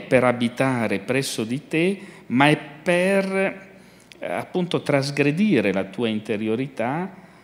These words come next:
verso un orizzonte che tu, con le tue forze, con le tue capacità, con la tua razionalità, non riesci ad attingere, non puoi attingere.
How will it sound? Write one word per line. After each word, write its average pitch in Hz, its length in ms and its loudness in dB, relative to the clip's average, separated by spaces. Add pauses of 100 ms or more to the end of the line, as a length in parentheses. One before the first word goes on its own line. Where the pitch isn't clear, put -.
(160)
verso 156 600 4
un 123 200 0
orizzonte 156 840 0
che - 280 -6
tu, 196 260 2 (920)
con 165 260 4
le 160 160 2
tue 127 160 0
forze, 156 920 -2 (200)
con 127 140 -2
le 120 100 2
tue 127 200 0
capacità, 120 640 -2
con 123 140 -2
la 110 100 0
tua 123 220 -2
razionalità, 117 920 -4 (280)
non 117 260 2
riesci 101 640 -2
ad 101 160 -6
attingere, 92 640 -4
non 107 220 -4
puoi 90 260 -4
attingere. 67 800 -12